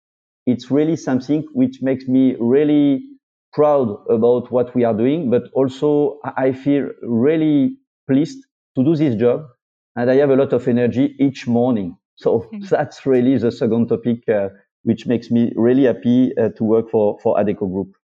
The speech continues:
Speaker 2: That's great. And with the digi-, digital era and with the covid crisis, as you said, we can already see changes in the workplace. And with the new ways of working, like freelance, telecommuting, what's the future of interim and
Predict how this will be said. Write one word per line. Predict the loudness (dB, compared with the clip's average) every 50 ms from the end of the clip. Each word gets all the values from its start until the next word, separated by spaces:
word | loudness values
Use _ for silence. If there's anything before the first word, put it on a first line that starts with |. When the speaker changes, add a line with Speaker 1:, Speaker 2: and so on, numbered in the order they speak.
| _ _ _ _ _
Speaker 2:
That's | _ _ -20 -20
great. | _ _ -20 -20 -20 -20 -20 _ _ _ _ _ _ _ _ _ _ _ _ _ _
And | -14 -12 -12
with | -12 -12 -12
the | -12 -12 -12
digi-, | -12 -12 -12 -12 -12 -12 -12 -10 -10 -10 -12 -12
digital | -12 -12 -10 -10 -10 -10 -10 -10 -10
era | -10 -10 -8 -8 -8 -8 -8
and | -8 -8 -8 -8
with | -10 -10 -12
the | -14
covid | -12 -12 -12 -12 -12 -16 -18
crisis, | -16 -14 -14 -14 -14 -14 -14 -14 -12 -12 -12
as | -14 -14
you | -14 -16
said, | -12 -10 -10 -10 -10 -14 _ _ -20 -20 -20 -20 _ _ _ -14
we | -12
can | -10 -8 -8 -6
already | -6 -6 -6 -8 -8 -10
see | -10 -12 -12
changes | -12 -10 -10 -8 -8 -8 -8 -8 -10 -10 -8
in | -8 -8 -8
the | -8 -8
workplace. | -8 -8 -10 -10 -12 _ -14 -10 -10 -10 -10 -10 -12 -14 -16 -16 -18 -16
And | -14 -12 -8 -8
with | -8 -8 -8 _
the | -8
new | -8 -6 -6 -6 -6
ways | -6 -6 -6 -8 -10
of | -12 -12 -12
working, | -12 -12 -12 -12 -12 -10 -10 -8 -8 -8 -8
like | -8 -10 -10 -14 -16
freelance, | _ -12 -10 -8 -8 -8 -10 -10 -12 -14 -14 -12
telecommuting, | -10 -10 -10 -8 -8 -6 -6 -6 -6 -6 -8 -8 -8 -10 -14 _ _ _ _ _ _ _ _ _
what's | -10 -10 -10 -10 -12
the | -14 -14
future | -14 -12 -12 -12 -12 -10 -10 -8 -8
of | -8 -8 -8
interim | -10 -10 -10 -10 -8 -8 -8 -8 -10 -10 -12 -14 _ -14
and | -10 -8 -8 -8 -8 -10 -12